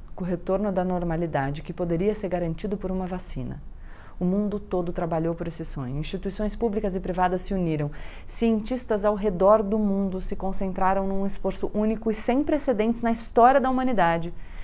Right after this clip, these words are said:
em busca de uma solução para a imunização. E nós conseguimos esse feito em menos de um ano,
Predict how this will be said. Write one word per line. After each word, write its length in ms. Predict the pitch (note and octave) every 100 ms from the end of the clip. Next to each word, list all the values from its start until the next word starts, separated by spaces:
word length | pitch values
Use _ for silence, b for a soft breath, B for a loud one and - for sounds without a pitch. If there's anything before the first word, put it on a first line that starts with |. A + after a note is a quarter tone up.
| B B
em 160 | A3
busca 420 | G#3 A#3+ C#4+ - C4+
de 120 | A3+
uma 100 | A#3+
solução 640 | A#3+ A3 G#3+ - A#3 C4
para 140 | B3 A#3
a 20 |
imunização. 720 | A3+ A3+ A3 A3+ A3 - - - - - B B B B B B -
E 60 |
nós 280 | F#3+ F#3+ A3+
conseguimos 540 | - A3 A3 G#3 G#3+
esse 180 | G#3 G#3
feito 300 | G3+ G#3+ G#3+
em 20 |
menos 300 | G#3 G#3 A3
de 140 | F#3 G#3+
um 180 | B3 G3+
ano, 300 | D3+ C3+